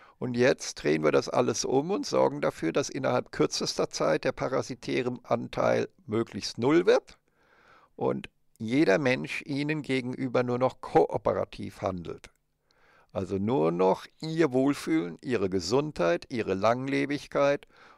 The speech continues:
und ihren Reichtum als Ziel hat. Natürlich nicht gerade ihr Arbeitgeber, weil der will ihnen natürlich ein,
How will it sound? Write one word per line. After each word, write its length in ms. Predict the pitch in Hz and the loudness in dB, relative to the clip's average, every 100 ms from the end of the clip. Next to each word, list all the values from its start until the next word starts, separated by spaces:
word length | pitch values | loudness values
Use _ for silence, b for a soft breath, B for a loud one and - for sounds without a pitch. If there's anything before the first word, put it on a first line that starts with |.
| b | b
und 360 | - 131 135 - | -2 0 0 -6
ihren 260 | 135 127 123 | -4 -2 2
Reichtum 680 | 110 113 - 123 110 92 - _ _ _ _ | 4 2 0 -2 -2 -4 -12 _ _ _ _
als 340 | - 113 - - | -2 -2 -2 -8
Ziel 320 | - 120 101 | -4 -2 0
hat. 280 | 95 - - _ _ _ _ _ _ _ | 0 -2 -16 _ _ _ _ _ _ _
Natürlich 460 | - 95 110 104 107 | -10 -6 -4 -6 -6
nicht 180 | 113 - | -8 0
gerade 260 | 101 98 | 0 0
ihr 180 | 92 92 | -2 -2
Arbeitgeber, 640 | 98 107 117 - 113 104 95 | -2 2 0 0 -4 0 0
weil 120 | 92 | 2
der 160 | 92 | 0
will 140 | 98 98 | -2 -6
ihnen 180 | 101 95 | -6 -4
natürlich 480 | 92 104 101 92 | -4 -4 -8 -8
ein, 220 | - 92 | -10 -10